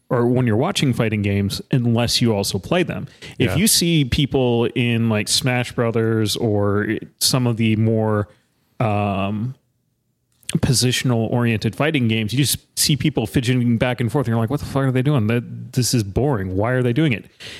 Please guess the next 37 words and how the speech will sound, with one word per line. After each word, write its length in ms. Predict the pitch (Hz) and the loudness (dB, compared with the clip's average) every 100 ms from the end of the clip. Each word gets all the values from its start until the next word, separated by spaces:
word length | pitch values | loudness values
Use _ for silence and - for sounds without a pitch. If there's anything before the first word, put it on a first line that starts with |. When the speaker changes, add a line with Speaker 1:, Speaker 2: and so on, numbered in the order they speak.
| - | -4
Speaker 1:
If 260 | - 135 156 | -2 0 0
you 120 | 127 | 0
play 460 | - 196 269 156 131 | 2 2 2 2 2
it, 40 | |
you're 140 | 135 | 0
sitting 360 | 135 160 156 147 | 0 2 2 2
there 180 | 143 131 | 2 2
and 180 | 123 120 | 2 2
you're 120 | 120 | 2
just 180 | 123 117 | 0 0
like, 220 | 117 - - _ - | -2 -4 -20 _ -2
"Who's 200 | 143 117 | 0 2
gonna 140 | 127 | 2
make 160 | 123 113 | 0 -2
the 80 | 113 | -2
first 320 | 120 104 - | -2 0 2
move? 340 | 185 113 - - - | 4 2 -2 -14 -8
Who's 240 | - 160 139 | 0 2 2
gonna 200 | 151 131 | 0 0
commit? 400 | 127 160 143 - | 2 2 2 0
Who's 220 | 135 131 | 0 2
going 400 | 147 135 135 131 | 2 2 2 2
to 720 | - 135 127 127 123 123 123 - | 2 2 4 4 4 4 2 0
Speaker 2:
Mm. 260 | 127 110 - | -2 -2 0
Speaker 1:
make 280 | 135 143 139 | 2 2 0
a 40 | |
mistake 440 | 127 - 156 156 | 0 2 0 0
and 120 | 117 104 | 0 0
step 220 | 131 - | 0 0
a 40 | |
little 360 | 113 117 143 151 | 0 2 2 2
too 160 | - | 0
close 300 | 143 139 135 | 0 0 0
to 100 | - | 0
the 160 | 120 120 | 0 2
enemy?" 380 | 170 113 - - - - - - | 0 -2 -6 -12 -16 -16 -14 -4
And 640 | 147 139 139 139 139 131 | 0 2 2 4 2 2